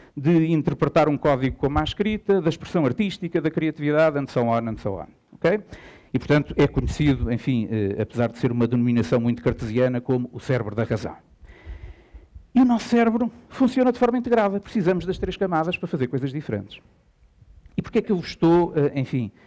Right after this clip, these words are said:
eh, a gastar tempo a descrever, eh, esta cebola, em sentido metafórico? Porque é absolutamente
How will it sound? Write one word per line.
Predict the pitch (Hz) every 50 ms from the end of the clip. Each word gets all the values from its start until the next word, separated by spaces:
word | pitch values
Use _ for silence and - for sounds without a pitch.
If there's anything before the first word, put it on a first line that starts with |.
| - - _ _ _ -
eh, | - 120 113 117 147
a | 135
gastar | 131 135 - - 160 147 135 113
tempo | - - - 180 185 170 151 139 - 127
a | 120
descrever, | 120 - - - 120 120 110 123 131 127 127 113 104 -
eh, | - 117 107 117 -
esta | 147 127 - -
cebola, | 170 - - 123 127 135 117 98 92 95 - 120
em | 110
sentido | - 123 113 - 113 110
metafórico? | 117 - - 98 - 98 85 - - - - - _ _ - - - - - - - - - - - - - - -
Porque | 233 233 - 233 196 175 - -
é | 226
absolutamente | 208 - - - - - 202 180 165 151 131 117 -